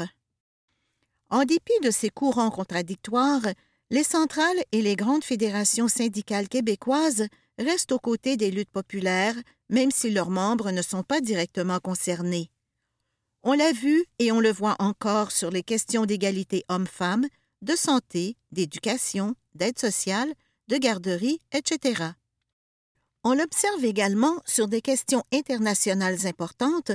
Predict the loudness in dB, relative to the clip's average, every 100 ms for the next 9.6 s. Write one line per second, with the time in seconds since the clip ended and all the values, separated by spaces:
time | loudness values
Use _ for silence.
0 | -6 _ _ -2 0 2 2 2 2 0
1 | -2 -4 -2 -2 0 -2 -2 0 2 2
2 | 2 0 0 0 -2 -2 -2 -4 -2 -2
3 | -2 -2 -4 -6 -14 _ _ _ _ _
4 | _ -4 -4 -2 -2 -2 -2 _ _ _
5 | -4 0 0 0 -2 0 -2 -2 -2 0
6 | 2 2 0 -2 -2 -2 -4 -4 -6 -2
7 | 0 0 -2 -6 -6 -6 -4 -2 -4 -4
8 | -2 -2 -2 0 -2 -4 _ _ _ _
9 | -2 0 2 2 2 2